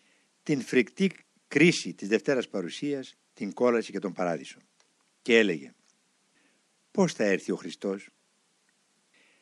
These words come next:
Πώς θα έρθουν οι άγγελοι; Πώς θα αναστηθούν οι νεκροί; Πώς θα παρθούν εν νεφέλες;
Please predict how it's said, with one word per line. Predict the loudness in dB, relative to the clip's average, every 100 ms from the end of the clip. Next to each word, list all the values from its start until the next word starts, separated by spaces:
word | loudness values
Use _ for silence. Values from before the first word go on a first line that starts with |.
| _ _ _
Πώς | 6 8
θα | 8
έρθουν | 8 8 4 4
οι | 6
άγγελοι; | 6 6 4 2 -2 -8 _ _ _ _ _ _ _ _ _ _ _ _ _ _ _ _ _ _ _ _ _ _ _
Πώς | 8 10 10 6 -10
θα | -10 4
αναστηθούν | 6 6 4 -2 0 -2
οι |
νεκροί; | 2 0 0 -4 -4 -10 _ _ _ _ _ _ _ _ _ _ _ _ _ _ _
Πώς | 2 2 2 -6 -20
θα | -2 -2
παρθούν | 0 0 0 -2 -2 -2 -2 -8 _ _ _ _
εν | -2 0
νεφέλες; | 0 0 -2 -2 -8